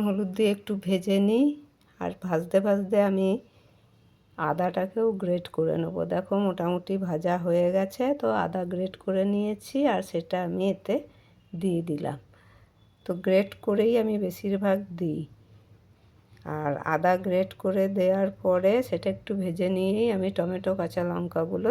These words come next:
দিয়ে দিলাম। তোমরাও নিশ্চয়ই এইভাবেই করো, একটু উনিশ বিশ। তো এবার আমি মশলা, গুঁড়ো মশলা দিয়ে দিলাম।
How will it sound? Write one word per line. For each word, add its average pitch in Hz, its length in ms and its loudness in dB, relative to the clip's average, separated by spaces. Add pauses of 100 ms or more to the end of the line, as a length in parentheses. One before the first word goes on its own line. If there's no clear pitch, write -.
(120)
দিয়ে 185 240 2
দিলাম। 151 320 -4 (500)
তোমরাও 262 400 2
নিশ্চয়ই 277 540 0
এইভাবেই 240 560 2
করো, 220 360 2
একটু 269 360 0
উনিশ 220 400 0
বিশ। 208 300 -4 (960)
তো 175 120 2 (400)
এবার 202 360 4
আমি 202 260 2 (500)
মশলা, 175 520 0
গুঁড়ো 185 320 -2
মশলা 185 420 -2
দিয়ে 185 240 -2
দিলাম। 214 280 -2